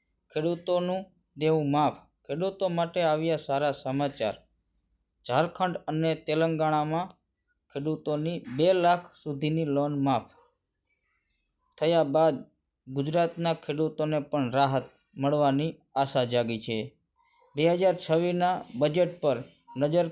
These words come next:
ખેડૂતો એવી આશા રાખી રહ્યા છે કે બે હજાર છવ્વીસના બજેટમાં સરકાર ખેડૂતોના દેવા માફ કરવાની જાહેરાત કરશે. મોટા ભાગના ખેડૂતોને ફાયદો.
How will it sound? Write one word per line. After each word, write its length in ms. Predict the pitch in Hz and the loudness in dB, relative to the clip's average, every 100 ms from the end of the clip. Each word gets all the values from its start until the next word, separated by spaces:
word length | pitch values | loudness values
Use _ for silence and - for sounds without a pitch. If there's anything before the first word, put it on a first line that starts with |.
| - | -6
ખેડૂતો 500 | 160 165 165 170 165 170 - _ - | -4 -2 -2 0 -2 -2 -10 _ -4
એવી 280 | 151 175 | 0 0
આશા 360 | - 151 - 160 | 0 0 0 0
રાખી 420 | 143 143 - 151 | 2 0 -2 -4
રહ્યા 300 | 139 135 131 - | 0 0 0 -2
છે 140 | 139 185 - _ _ _ _ _ - | -2 -2 -6 _ _ _ _ _ -4
કે 120 | 165 123 - _ _ | -2 -2 -6 _ _
બે 80 | 151 165 | 2 2
હજાર 200 | 180 170 - | 4 0 0
છવ્વીસના 400 | 156 170 170 156 | 0 2 2 2
બજેટમાં 580 | 135 147 165 170 160 127 | 2 2 0 0 0 0
સરકાર 500 | - 156 160 185 180 180 | -2 -4 0 0 0 -4
ખેડૂતોના 580 | 156 165 165 160 160 139 | -4 -2 0 -2 -2 0
દેવા 260 | 139 147 156 | 0 2 0
માફ 340 | 139 147 180 - _ _ _ _ _ - | 0 0 -2 -8 _ _ _ _ _ 0
કરવાની 540 | 151 147 143 160 180 - _ _ _ _ - | 2 4 2 0 -6 -14 _ _ _ _ -4
જાહેરાત 520 | 143 147 139 147 190 - _ _ _ _ _ _ _ _ | 0 0 2 2 0 -6 _ _ _ _ _ _ _ _
કરશે. 380 | 143 131 - 123 123 165 _ _ _ _ - | -4 -4 -4 -6 -6 -10 _ _ _ _ -4
મોટા 320 | 135 165 180 | -2 2 2
ભાગના 440 | 147 151 160 170 165 | 2 2 2 0 -2
ખેડૂતોને 680 | 165 151 160 160 147 156 190 165 _ _ _ 131 131 _ | -2 -2 -2 0 -2 -2 -4 -8 _ _ _ -16 -16 _
ફાયદો. 420 | - 139 143 143 | -2 0 2 0